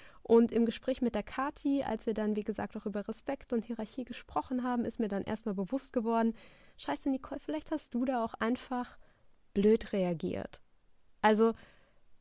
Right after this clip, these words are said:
ja, natürlich ist es auch scheiße, wenn man mitten in der Frage unterbrochen wird und dann wieder einen Anschiss bekommt und so weiter. Aber vielleicht hätte ich auch einfach nicht sagen können, „Hey, lass mich mal ausreden.“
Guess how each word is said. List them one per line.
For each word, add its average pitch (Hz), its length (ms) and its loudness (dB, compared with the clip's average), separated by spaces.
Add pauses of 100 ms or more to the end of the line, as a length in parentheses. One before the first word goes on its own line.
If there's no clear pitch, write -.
(240)
ja, 226 180 6
natürlich 254 460 2
ist 226 160 -6
es - 240 -8
auch 202 200 -2
scheiße, 196 360 -4
wenn 196 120 4
man 190 140 4
mitten 196 240 0
in 185 180 0
der 180 120 -2
Frage 202 400 -2
unterbrochen 196 640 -2
wird 202 160 0
und 185 160 -2
dann 185 160 0
wieder 180 180 -2
einen 175 80 -4
Anschiss - 400 -4
bekommt 233 380 -2
und 220 160 -2
so 214 100 -4
weiter. 214 260 -4
Aber 208 140 -4
vielleicht - 320 -10
hätte 320 140 -4
ich 277 100 -6
auch 254 60 -4
einfach 247 240 -4
nicht 226 160 0
sagen 220 220 -2
können, 220 180 -2
„Hey, 226 140 4
lass 233 180 0
mich 208 120 2
mal 214 80 0
ausreden.“ - 500 -6